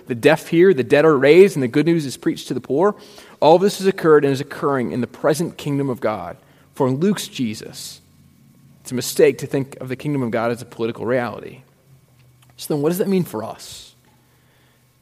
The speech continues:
It means people who are part of God's kingdom are marked by one thing, and that's repentance.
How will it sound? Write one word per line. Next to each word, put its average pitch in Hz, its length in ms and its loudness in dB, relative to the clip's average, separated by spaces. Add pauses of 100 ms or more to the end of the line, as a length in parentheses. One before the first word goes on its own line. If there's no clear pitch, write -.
(200)
It - 20 -12
means 143 160 -6
people 170 300 -6
who 131 80 -2
are 120 80 0
part 139 160 -6
of 127 80 -6
God's 120 220 -10
kingdom 131 340 -6
are 110 60 -6
marked 117 260 -6
by 107 140 -10
one 117 240 -8
thing, 120 340 -10
and 107 100 -10
that's 113 160 -16
repentance. - 760 -16